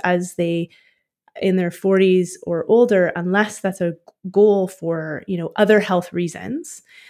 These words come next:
But really, you're probably just focused on eating healthy and then exercising for fitness and, and making sure you do the strength training. And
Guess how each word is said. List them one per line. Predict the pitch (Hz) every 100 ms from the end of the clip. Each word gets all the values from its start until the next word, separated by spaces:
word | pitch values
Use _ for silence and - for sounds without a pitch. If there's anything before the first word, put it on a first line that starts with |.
| _ _ _ -
But | 185
really, | 254 269 196 196 185
you're | 202 185 -
probably | - 233 240
just | 202 -
focused | 196 202 190
on | 170 -
eating | 202 214 196
healthy | - 214 240 170 - 240 294 - 190
and | 190
then | 180
exercising | 190 - 190 180 180 175
for | 170
fitness | - - 170 165 185 - -
and, | 170 165
and | 170 175
making | 196 208 196
sure | 180
you | 175
do | 170
the | 165
strength | - 180 180
training. | - 254 254
And | 190